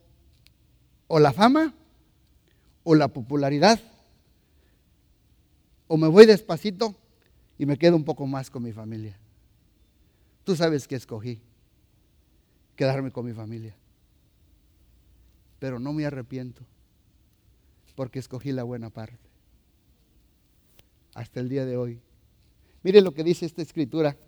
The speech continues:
A mí me bendice mucho esta escritura. Vamos a pasarla más adelante. Dice,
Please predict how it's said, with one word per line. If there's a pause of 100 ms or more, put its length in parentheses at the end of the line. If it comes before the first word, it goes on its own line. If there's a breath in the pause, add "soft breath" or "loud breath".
(240)
A
mí
me
bendice
mucho
esta
escritura. (880)
Vamos
a
pasarla
más
adelante. (420)
Dice,